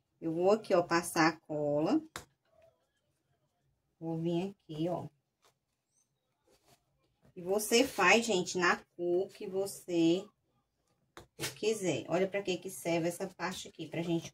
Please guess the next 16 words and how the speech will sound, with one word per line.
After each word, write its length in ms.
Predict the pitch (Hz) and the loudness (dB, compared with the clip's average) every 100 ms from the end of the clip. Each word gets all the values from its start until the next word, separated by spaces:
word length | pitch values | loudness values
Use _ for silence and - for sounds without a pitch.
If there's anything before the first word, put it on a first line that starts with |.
| _ | _
colar 680 | 190 214 233 185 170 196 277 _ _ _ _ _ _ _ _ _ _ _ _ | -2 0 2 2 2 2 -2 _ _ _ _ _ _ _ _ _ _ _ _
a 120 | 175 220 | -6 -4
mão. 480 | 254 190 160 156 156 _ _ _ _ _ _ _ _ _ _ _ _ | -2 0 0 -4 -12 _ _ _ _ _ _ _ _ _ _ _ _
Se 220 | - - | -20 -16
você 160 | 165 175 | -6 -6
quiser 280 | 180 180 180 | -4 -2 0
fazer 380 | 180 175 175 180 | 2 2 2 -4
um 80 | |
serviço 580 | 185 - 175 175 180 - | -4 -6 -4 -4 -6 -8
seguro. 640 | - - 226 214 175 160 143 | -14 -12 -10 -4 -2 -2 -6
Porque 200 | 170 180 | -8 -8
se 100 | 175 | -8
você 300 | 185 196 202 | -10 -8 -10
for 160 | 214 214 | -10 -8
colocar 540 | 214 202 196 170 160 | -4 -4 -4 -4 -6
só 720 | - - - 180 175 196 - | -6 -8 -2 4 6 6 4